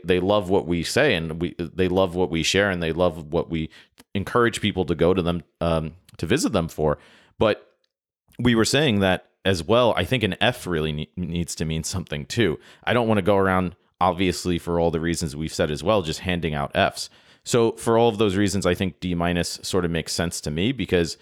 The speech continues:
again, I have had those really worse experiences, like you, we, I was saying earlier, where they just don't make my coffee and just leave, to just disappear. And to me, that's the type of F experience where something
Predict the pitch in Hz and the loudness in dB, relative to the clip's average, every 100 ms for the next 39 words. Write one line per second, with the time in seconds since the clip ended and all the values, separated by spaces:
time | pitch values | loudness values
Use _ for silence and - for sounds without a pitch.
0 | _ _ - 98 113 90 90 - 110 98 | _ _ -4 0 0 0 -2 -2 -2 -2
1 | 87 101 95 78 87 82 - _ _ 87 | 0 0 0 2 2 0 -6 _ _ -6
2 | 85 104 95 90 82 - 90 92 - 82 | 2 4 4 2 -2 -2 2 2 2 -2
3 | - 87 90 87 82 - 78 82 - 85 | 0 2 4 4 0 -2 -2 -4 -4 0
4 | 87 82 - - 82 82 78 78 82 - | 0 -2 -12 -12 -6 -4 -2 -2 -2 0
5 | 90 80 80 87 78 76 78 76 - - | 0 2 2 4 2 2 0 -2 -4 -20
6 | - 101 104 92 71 95 92 95 87 82 | -2 0 2 0 0 -2 0 -2 0 0
7 | 80 - 85 87 80 73 76 78 - 67 | -2 2 2 2 0 -2 -4 -6 -8 -4
8 | 95 90 - - - 87 - - 87 85 | -2 -2 -6 -16 -8 -6 -6 -4 -4 -4
9 | - 98 82 80 90 131 104 - - _ | 0 2 2 0 0 0 0 -4 -14 _
10 | 113 113 - - 104 95 76 - _ _ | -2 0 0 0 0 0 -2 -6 _ _
11 | - 98 101 87 92 92 87 - 87 82 | 0 0 0 0 2 2 2 0 -2 0
12 | - 101 101 | 0 0 -2